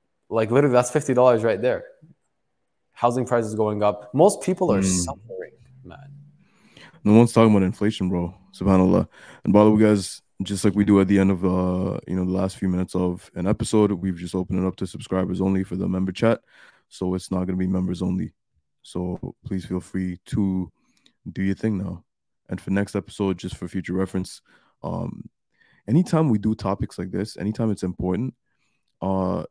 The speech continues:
Speaker 2: and you guys wanna spell, you know, help the cause, let's say you don't have money, 'cause we, we're gonna try to include, uh, you know, multiple charities in the description, but let's say you don't have money to donate. Donating to us is already, I'm already telling you, like,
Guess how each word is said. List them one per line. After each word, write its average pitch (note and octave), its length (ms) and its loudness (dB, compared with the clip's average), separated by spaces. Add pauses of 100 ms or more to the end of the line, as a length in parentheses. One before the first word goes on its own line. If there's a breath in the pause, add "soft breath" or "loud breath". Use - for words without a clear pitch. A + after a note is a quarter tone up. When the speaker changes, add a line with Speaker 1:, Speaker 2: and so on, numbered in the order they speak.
(240)
Speaker 2:
and G#2 260 0
you A#2 100 4
guys A2+ 200 2
wanna G#2 120 2
spell, F#2+ 300 -4
you F#2+ 80 -4
know, F2+ 100 -4
help F#2 160 -8
the - 80 -8 (120)
cause, G2 360 -4 (120)
let's G2 180 -6
say G#2+ 80 -2
you G2 80 -2
don't F#2 180 -2
have F2 60 -8
money, F#2 360 -4 (420)
'cause E2+ 220 -8
we, - 260 -8
we're F2+ 180 -8
gonna F#2+ 200 0
try F#2+ 160 -4
to F#2 60 -2
include, F#2 320 -4
uh, G2 180 -6 (440 soft breath)
you - 80 -10
know, F#2 40 -4
multiple F#2 360 -4
charities F#2 320 -4
in F2+ 80 -6
the F#2+ 60 -6
description, F#2+ 440 -6
but F#2 100 -4
let's G#2+ 200 -4
say A2+ 60 -4
you G#2+ 60 -4
don't A2 120 -2
have G2 100 -2
money G2 200 -2
to F#2+ 80 -2
donate. G2 420 -2 (960 soft breath)
Donating F#3+ 480 2
to - 140 -8
us - 540 -8 (220)
is G#2+ 140 0
already, A#2 240 4
I'm G#2 140 0
already G#2+ 180 0
telling G2+ 260 -4
you, G2 80 -4
like, F#2+ 180 -2